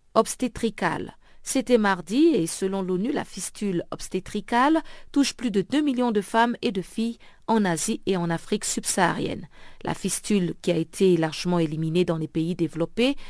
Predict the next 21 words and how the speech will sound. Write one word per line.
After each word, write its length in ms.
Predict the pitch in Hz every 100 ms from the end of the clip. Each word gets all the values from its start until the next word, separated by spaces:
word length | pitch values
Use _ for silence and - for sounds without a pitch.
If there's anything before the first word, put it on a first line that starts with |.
| - -
peine 240 | 277 285 254
encore 320 | - 247 247
à 120 | 190
être 200 | 202 - -
éradiquée 540 | 262 190 170 - 202
dans 100 | 185
les 100 | 170
pays 360 | 156 160 165 185 - -
en 80 | -
voie 180 | 185 175
de 100 | 160
développement. 600 | - 151 - - 143 - - - - - -
Michel 400 | 226 - 254 208
Brun, 360 | 175 190 220 - -
conseiller 400 | 226 - 202 190
technique 460 | 185 - 196 -
en 80 | 165
santé 360 | - 165 185 202
de 120 | 165
la 60 |
reproduction 680 | 160 160 170 160 - - 220